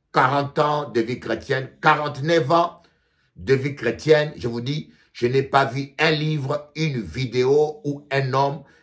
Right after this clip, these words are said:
décortiquait ce passage ainsi. Voilà pourquoi je vous dis, c'est un réma, quelque chose qui me vient du Père. Pourquoi Jésus a maudit le figuier ? C'était pas la saison des figues. Autrement dit,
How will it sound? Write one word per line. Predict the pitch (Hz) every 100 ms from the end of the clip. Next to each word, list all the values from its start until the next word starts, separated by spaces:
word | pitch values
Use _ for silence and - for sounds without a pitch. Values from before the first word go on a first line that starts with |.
| _
décortiquait | 78 73 139 135 127 120 123 - 147
ce | -
passage | 117 - 110 113 - 127 127 -
ainsi. | 113 107 - 98 - _ _ -
Voilà | 98 131
pourquoi | - 120
je | 107
vous | 95
dis, | 113
c'est | 107 85
un | 117 110
réma, | 90 120 113 101 67 - _ _ -
quelque | 113 110 117
chose | 101 135 123
qui | -
me | 123 113
vient | 80 113 123
du | 82 95
Père. | - 135 101 69 - - _ _ _ _ _ _ _ _ _ _ _ _ _ _ _ _ _
Pourquoi | - 156 - 147 143
Jésus | - 127 113 135 143 -
a | 127
maudit | 120 117 110 120 139 135
le | 92 113
figuier ? | 110 117 98 135 127 - _
C'était | - 117 117 135
pas | - 120
la | 104
saison | - 120 104 110
des | 95 82
figues. | - 69 - _ _ _ _ _ _ _ -
Autrement | 117 117 117 120
dit, | 107 120 123